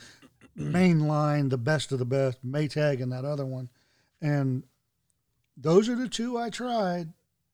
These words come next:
at a, um, world-class cheese market, uh, in Baltimore, uh, near Baltimore, uh, in a hoity-toity little, uh, bedroom community of Baltimore.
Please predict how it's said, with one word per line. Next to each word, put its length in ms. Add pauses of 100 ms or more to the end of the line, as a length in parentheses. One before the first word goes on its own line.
(800)
at 140
a, 220 (640)
um, 560 (260)
world-class 680
cheese 320
market, 500 (460)
uh, 300 (840)
in 200
Baltimore, 680 (840)
uh, 380 (480)
near 260
Baltimore, 600 (320)
uh, 40 (460)
in 140
a 300 (520)
hoity-toity 640
little, 340 (640)
uh, 320 (260)
bedroom 440
community 520
of 120
Baltimore. 460